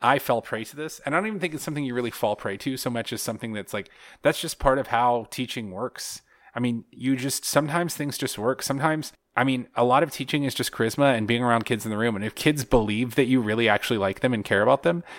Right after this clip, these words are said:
then they'll do right for you. And there's no, like, trick or thing that I can teach you to tell you how to get kids believe, to believe that you like them. You have to just make 'em believe that. And, I mean, that's all it is.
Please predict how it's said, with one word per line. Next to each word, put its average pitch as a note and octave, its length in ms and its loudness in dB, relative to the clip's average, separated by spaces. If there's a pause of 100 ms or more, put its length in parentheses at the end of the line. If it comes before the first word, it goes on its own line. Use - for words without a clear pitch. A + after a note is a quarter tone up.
(160)
then B2 160 8
they'll B2 120 6
do G#2+ 180 2
right A2 200 4
for - 120 -6
you. F#2 220 -4
And A#2+ 140 6
there's B2 180 6
no, C3 200 4
like, A#2+ 400 2
trick - 500 4
or G#2+ 120 4
thing A#2+ 280 2
that G#2+ 80 2
I G#2 80 4
can G2 180 -4
teach - 280 -2
you C#3+ 220 0 (420)
to A2 460 4
tell A#2 260 2
you A2 200 -2
how A2 320 2
to G#2 160 -10
get G2+ 180 -8
kids G#2 300 -6
believe, G2+ 340 -6
to - 100 -4
believe G2+ 340 -6
that F#2+ 100 -6
you F#2+ 120 -10
like F#2 260 -10
them. - 200 -14 (240)
You A#2+ 120 -6
have C#3 240 0
to A#2 80 -10
just - 520 -10 (160)
make A2+ 260 -4
'em G2+ 200 -2
believe G2+ 380 -8
that. C2 240 -12 (100)
And, G#2 240 -8 (180)
I G#2+ 80 -2
mean, G#2 100 -4
that's A2 200 -2
all G2+ 160 2
it G2 40 -4
is. - 440 -8